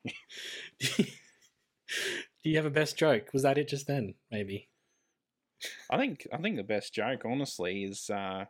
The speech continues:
Speaker 1: when I made you watch Master of Disguise for no reason.
Speaker 2: That was a good prank, actually. Was that before or
Speaker 1: Yeah.
Speaker 2: after I did my episode about pranks? Because that'll be up there, wouldn't it?
Speaker 1: I think
Speaker 2: As
Speaker 1: it was
Speaker 2: far as
Speaker 1: before,
Speaker 2: pranks go.
Speaker 1: to be honest. It might,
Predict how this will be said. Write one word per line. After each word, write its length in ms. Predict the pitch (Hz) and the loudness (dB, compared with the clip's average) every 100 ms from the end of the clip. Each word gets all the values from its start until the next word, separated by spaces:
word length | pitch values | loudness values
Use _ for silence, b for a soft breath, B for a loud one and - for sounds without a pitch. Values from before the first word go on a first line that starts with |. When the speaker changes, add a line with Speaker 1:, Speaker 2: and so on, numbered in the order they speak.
| _ | _
Speaker 1:
when 140 | 113 | -2
I 80 | 110 | 0
made 200 | 107 104 | 0 0
you 100 | 107 | -2
watch 200 | 101 - | -2 -2
Master 340 | 104 98 - 101 | -4 -4 -4 -8
of 60 | 98 | -6
Disguise 680 | - 101 98 87 98 - - _ _ - | -8 -4 -2 -2 -4 -6 -14 _ _ -8
for 60 | |
no 160 | 95 90 | -6 -4
reason. 420 | 87 87 98 120 | -4 -4 -4 0
Speaker 2:
That 140 | 139 | 4
was 100 | 147 | 4
a 60 | 147 | 4
good 200 | 139 113 | 2 2
prank, 300 | 123 107 - | -2 -4 -4
actually. 480 | 110 - 110 101 104 _ B B B B B _ _ _ _ _ _ _ _ _ _ _ _ _ _ _ _ _ _ _ B B B B B B - | -8 -4 -4 -4 -6 _ B B B B B _ _ _ _ _ _ _ _ _ _ _ _ _ _ _ _ _ _ _ B B B B B B -4
Was 120 | 170 | 0
that 160 | 220 | 0
before 260 | 208 190 180 | 2 4 6
or 40 | |
Speaker 1:
Yeah. 100 | 147 | 4
Speaker 2:
after 180 | 151 156 | 0 -2
I 20 | |
did 120 | 139 143 | -2 0
my 80 | |
episode 240 | 135 - 143 | -2 -2 -2
about 200 | 127 120 | -2 -2
pranks? 320 | 120 101 - | -6 -6 -12
Because 240 | - - | -18 -6
that'll 140 | 190 151 | -4 -2
be 80 | 127 | -2
up 140 | 123 | -2
there, 120 | 123 117 | -4 -4
wouldn't 180 | 123 | -4
it? 120 | 95 - _ _ _ _ _ _ - | -8 -10 _ _ _ _ _ _ -6
Speaker 1:
I 60 | 120 | -4
think 220 | 214 311 | -2 -2
Speaker 2:
As 80 | 135 | 0
Speaker 1:
it 20 | |
was 60 | 131 | 0
Speaker 2:
far 100 | 120 | -2
as 100 | - | -2
Speaker 1:
before, 160 | 120 | -4
Speaker 2:
pranks 140 | 131 269 | -4 -6
go. 260 | - 120 | -8 -10
Speaker 1:
to 60 | 120 | -4
be 80 | 107 | -4
honest. 280 | 147 254 | -2 -4
It 40 | 170 | -4
might, 200 | 185 | -4